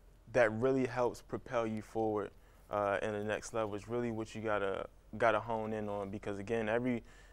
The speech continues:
everybody's good at the net. Everybody's got talent. Like I said, they bringing people from overseas. They taking people from different states. So it's like everybody can shoot a basketball. Everybody can,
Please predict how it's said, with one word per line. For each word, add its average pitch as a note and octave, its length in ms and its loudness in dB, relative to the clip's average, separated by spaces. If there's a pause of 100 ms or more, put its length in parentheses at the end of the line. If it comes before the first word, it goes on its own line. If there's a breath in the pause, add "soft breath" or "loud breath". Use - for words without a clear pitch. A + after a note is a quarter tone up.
(140)
everybody's B2 600 6
good A#2+ 300 4
at G#2 120 2
the G#2+ 80 -2
net. G#2+ 160 0
Everybody's A#2+ 600 4
got G#2+ 240 2
talent. A#2 380 -2
Like G#2 140 0
I G2+ 40 -4
said, A2 280 -2
they A#2 80 0
bringing A2+ 300 -2
people G#2+ 280 -8
from G2 240 -10
overseas. A2 760 -2
They A2 120 0
taking G#2+ 320 -4
people G2 240 -10
from G2+ 220 -12
different G#2+ 320 -6
states. C3 420 2
So G#2 80 -4
it's G2+ 140 -8
like G2 140 -4
everybody B2+ 500 -2
can G#2 160 -10
shoot - 320 -4
a G2+ 80 0
basketball. G2 480 -2
Everybody A#2 500 0
can, G2 240 -10